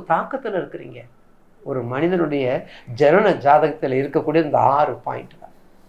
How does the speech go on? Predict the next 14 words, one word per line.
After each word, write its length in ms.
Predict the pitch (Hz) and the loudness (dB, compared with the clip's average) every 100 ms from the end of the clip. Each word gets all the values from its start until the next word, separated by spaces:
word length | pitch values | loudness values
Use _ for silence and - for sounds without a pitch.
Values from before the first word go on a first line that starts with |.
| _ _ _ _ _ - - - - - - | _ _ _ _ _ -20 -20 -20 -20 -20 -6
இந்த 120 | 143 143 131 | 4 6 8
ஆறு 160 | 196 185 185 | 8 6 6
பாயிண்ட் 280 | 170 185 156 | 2 2 -4
தான். 120 | - - - - - - - | -8 -12 -20 -20 -20 -6 2
அப்ப 220 | 185 185 160 147 185 - - | 4 6 6 6 2 -6 0
நீங்க 220 | 190 214 196 165 | 2 4 2 2
என்-, 160 | 202 - 165 | 0 -6 -2
நீங்க 180 | 208 247 196 | -2 0 0
எப்படிப்பட்ட 480 | 180 247 - 226 196 190 | 0 -4 -8 -6 -4 -6
தாக்கத்துல 480 | 165 214 233 226 180 | -6 -6 -4 -4 -4
இருக்கிறீங்க, 380 | 147 147 131 120 120 110 147 | -4 -6 -8 -6 -6 -4 0
கடந்த 260 | 151 160 143 | 2 2 4
வருடங்களாக 500 | 147 185 180 165 175 175 147 | 4 4 4 4 2 0 -4
எப்படிப்பட்ட 480 | - 220 185 160 | -10 -14 -8 -8